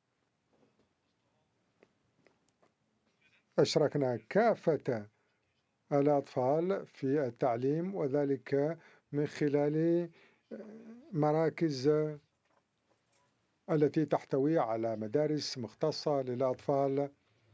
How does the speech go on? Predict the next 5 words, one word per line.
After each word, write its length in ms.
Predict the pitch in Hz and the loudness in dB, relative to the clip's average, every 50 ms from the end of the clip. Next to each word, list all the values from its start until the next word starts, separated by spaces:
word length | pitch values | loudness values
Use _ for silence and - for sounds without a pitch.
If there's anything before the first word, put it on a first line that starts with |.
| - - - _ _ _ - - - - - | -20 -20 -20 _ _ _ -20 -20 -20 -2 0
الذين 600 | 170 170 160 156 139 143 147 147 139 139 135 139 | 2 4 4 4 4 4 0 2 0 0 0 -2
لديهم 680 | 147 131 131 123 120 139 139 123 131 143 143 139 151 | -2 -2 -4 0 2 0 2 2 0 -2 -2 -2 -4
حاجات 580 | 147 - - 139 127 110 120 127 127 127 123 - | -8 -4 -4 -4 -2 0 0 0 0 0 -2 -2
تعليمية 760 | 117 110 117 120 123 120 120 120 120 120 120 117 113 107 110 _ _ | -4 -2 -2 -4 -4 -2 -2 -2 -2 -2 -2 -4 -6 -8 -12 _ _
خاصة. 500 | - - - 151 135 117 - - - - | -18 -4 -2 -2 -2 -2 -6 -12 -12 -14